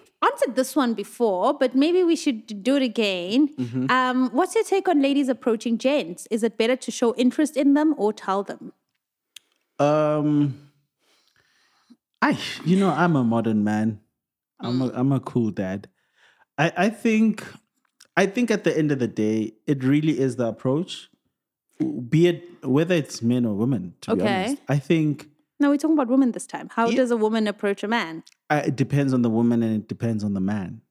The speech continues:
Speaker 1: Okay.
Speaker 2: I think giving, nudging someone in the right direction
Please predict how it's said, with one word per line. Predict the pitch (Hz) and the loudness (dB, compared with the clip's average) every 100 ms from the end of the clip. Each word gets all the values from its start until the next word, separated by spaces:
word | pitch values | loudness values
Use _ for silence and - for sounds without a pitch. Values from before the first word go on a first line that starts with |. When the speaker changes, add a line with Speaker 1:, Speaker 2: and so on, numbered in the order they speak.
| _ 240 | _ -8
Speaker 1:
Okay. | - 220 - | -8 -6 -2
Speaker 2:
I | 135 | -2
think | - 165 156 151 - - _ _ - 120 | 2 2 2 0 -2 -14 _ _ -12 0
giving, | 143 143 156 156 143 - | 0 2 2 2 -2 -2
nudging | 127 135 139 147 147 156 | 2 4 4 2 2 0
someone | 151 160 151 151 | 2 0 2 2
in | 143 | 2
the | 139 | 2
right | 135 139 | 0 0
direction | 127 127 123 147 147 156 | 0 0 0 -2 -2 -4